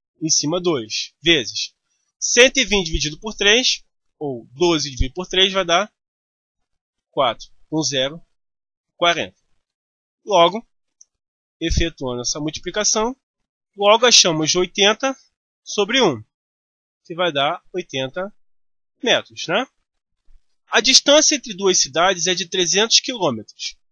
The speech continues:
Um automóvel percorreu no primeiro dia um terço da estrada,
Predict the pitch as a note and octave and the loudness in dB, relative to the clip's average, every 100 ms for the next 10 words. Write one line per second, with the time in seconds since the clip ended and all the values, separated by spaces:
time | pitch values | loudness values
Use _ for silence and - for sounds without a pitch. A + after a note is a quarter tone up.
0 | _ _ _ - C4 D#4 - G#3+ F3+ F#3+ | _ _ _ -6 4 4 4 0 2 4
1 | G3+ F3+ F#3+ F3 D#3+ D3+ F#3 F#3 D#3+ D3 | 4 2 0 -6 -6 -2 -2 -2 -4 -6
2 | C3+ B2 G3 G#3+ B2+ - _ A#3+ C4 - | -6 -4 -2 0 -2 -6 _ -6 -6 -2
3 | F#3 - A3 A3+ - D3+ A2 G#2 | -2 -2 2 2 4 0 0 -6